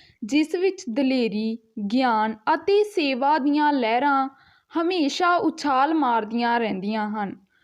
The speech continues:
ਉਹਨਾਂ ਦੀ ਸ਼ਹਾਦਤ ਇੱਕ ਅਜਿਹੀ ਅੱਗ ਹੈ, ਜੋ ਅੱਜ ਵੀ ਸਾਡੇ ਅੰਦਰ ਜਜ਼ਬਾ ਪੈਦਾ ਕਰਦੀ ਹੈ ਕਿ ਅਸੀਂ ਕਿਸੇ ਵੀ ਹਾਲਤ ਵਿੱਚ ਆਪਣੇ ਧਰਮ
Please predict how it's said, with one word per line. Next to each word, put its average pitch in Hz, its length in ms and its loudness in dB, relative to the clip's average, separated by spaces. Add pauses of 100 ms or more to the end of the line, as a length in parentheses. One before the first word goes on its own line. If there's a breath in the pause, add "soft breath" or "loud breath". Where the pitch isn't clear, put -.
(640 soft breath)
ਉਹਨਾਂ 349 420 2
ਦੀ 359 200 4
ਸ਼ਹਾਦਤ 262 920 0
ਇੱਕ 320 180 -4 (140)
ਅਜਿਹੀ 269 520 0 (200)
ਅੱਗ 226 180 -4
ਹੈ, 240 360 0 (580 soft breath)
ਜੋ 311 420 0 (140)
ਅੱਜ 240 200 0
ਵੀ 415 220 4
ਸਾਡੇ 262 680 0
ਅੰਦਰ 220 480 0 (220)
ਜਜ਼ਬਾ 277 520 0
ਪੈਦਾ 247 420 0
ਕਰਦੀ 208 540 -2
ਹੈ 214 240 -2 (460 loud breath)
ਕਿ 403 160 0 (120)
ਅਸੀਂ 381 260 -6
ਕਿਸੇ 403 520 0
ਵੀ 415 200 2 (100)
ਹਾਲਤ 247 360 0
ਵਿੱਚ 220 480 -4 (120)
ਆਪਣੇ 277 400 2
ਧਰਮ 247 500 0